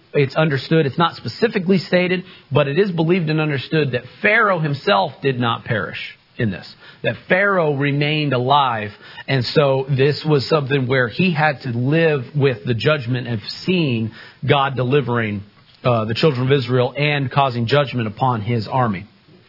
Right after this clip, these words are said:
One thing I also want to note, it's very interesting, here at the end of chapter fourteen in the Exodus,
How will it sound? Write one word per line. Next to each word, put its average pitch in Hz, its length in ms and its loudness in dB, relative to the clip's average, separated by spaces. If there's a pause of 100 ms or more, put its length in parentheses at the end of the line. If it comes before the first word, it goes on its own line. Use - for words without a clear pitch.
(720)
One 196 160 2
thing 214 180 2
I 175 60 4
also 202 260 2
want 160 220 2
to 127 60 2
note, 120 360 2
it's 123 120 -8
very 151 220 2
interesting, 139 380 -4
here 147 160 2
at 147 100 0
the 127 160 -6
end 185 540 0
of 151 300 2
chapter 160 420 -2
fourteen 147 540 -2
in 117 80 0
the 117 100 0
Exodus, 104 480 -4